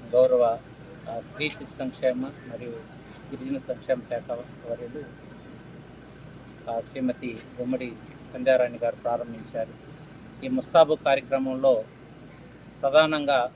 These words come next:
పిల్లల యొక్క ఆహారపు అలవాట్లు, పరిశుభ్రత అలవాట్ల గురించి ఇది టేకప్ చేయడం జరిగింది.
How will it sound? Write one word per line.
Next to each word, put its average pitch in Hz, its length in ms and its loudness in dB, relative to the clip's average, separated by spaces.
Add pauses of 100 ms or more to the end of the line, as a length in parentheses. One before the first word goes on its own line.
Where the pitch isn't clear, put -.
(380)
పిల్లల 151 260 2
యొక్క 143 440 -2 (380)
ఆహారపు 143 440 -2
అలవాట్లు, 131 500 0 (140)
పరిశుభ్రత 139 460 -6
అలవాట్ల 127 400 -2
గురించి 123 520 -14 (160)
ఇది 123 320 -12
టేకప్ - 380 -8
చేయడం 120 260 -6
జరిగింది. - 380 -14